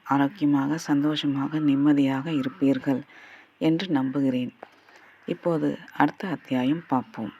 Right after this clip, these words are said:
நான் உதவிக்கு ஆவிகளை அழைக்கிறேன். அவர் உங்களை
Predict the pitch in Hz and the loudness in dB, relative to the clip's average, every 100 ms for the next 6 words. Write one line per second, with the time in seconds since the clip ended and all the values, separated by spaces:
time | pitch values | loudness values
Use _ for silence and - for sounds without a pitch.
0 | - _ _ _ _ - - - - _ | -20 _ _ _ _ -14 -14 -16 -20 _
1 | - 160 151 135 170 - - _ _ - | 0 4 6 4 0 -8 -20 _ _ -2
2 | 175 254 226 - - 131 120 - - - | 8 8 8 -4 -2 0 0 -6 -12 4
3 | 143 185 185 156 127 120 - - 131 147 | 4 6 2 2 2 -2 -8 -6 2 2
4 | - 147 131 123 - _ _ _ _ _ | 2 2 2 -2 -8 _ _ _ _ _
5 | _ _ - 151 143 131 131 _ _ _ | _ _ 0 2 4 0 -2 _ _ _
6 | _ _ 175 208 214 160 131 127 | _ _ 0 2 4 2 0 -4